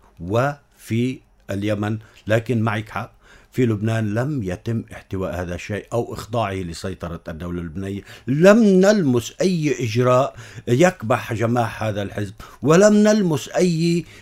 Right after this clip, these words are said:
آه، آه، آه، صوت، يعني ب-، باستثناء رئيس الحكومة وبعض الوزراء السياديين، وأولهم وزير الخارجية، آه، رجي، آه،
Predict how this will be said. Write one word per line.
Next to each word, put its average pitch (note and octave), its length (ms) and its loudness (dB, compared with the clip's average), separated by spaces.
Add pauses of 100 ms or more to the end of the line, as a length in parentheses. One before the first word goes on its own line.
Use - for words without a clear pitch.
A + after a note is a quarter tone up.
(140)
آه، B2 40 0
آه، C#3 800 4
آه، A#2+ 40 -2
صوت، D3+ 480 2 (120)
يعني B2+ 320 4
ب-، G2+ 840 -2 (180)
باستثناء A2+ 720 -4 (160)
رئيس G2+ 300 -6
الحكومة G#2 600 -4 (380)
وبعض G#2+ 420 4
الوزراء G#2 540 -2
السياديين، G2 840 -4 (720)
وأولهم A2 600 2
وزير F2+ 240 -4
الخارجية، E2 760 -8
آه، E2+ 220 -8
رجي، D#2+ 460 -6 (520)
آه، A#2 240 0